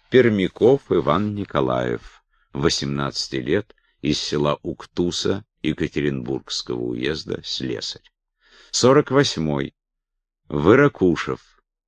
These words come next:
Александр Семенов, из Тулы или Петрограда, слесарь. Сорок девятый Прохоров Александр,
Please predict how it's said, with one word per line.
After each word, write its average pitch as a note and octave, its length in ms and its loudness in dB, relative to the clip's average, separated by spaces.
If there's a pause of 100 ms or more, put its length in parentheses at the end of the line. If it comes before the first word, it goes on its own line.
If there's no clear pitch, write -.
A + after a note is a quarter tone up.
(120)
Александр D2+ 680 -4
Семенов, C#2 600 -6 (500)
из - 360 -4
Тулы A#2+ 480 2
или F#2+ 500 -4
Петрограда, B1 880 -4 (300)
слесарь. - 680 -8 (640)
Сорок C3+ 420 4
девятый A2+ 640 2 (220)
Прохоров A2 720 4
Александр, F#2 800 0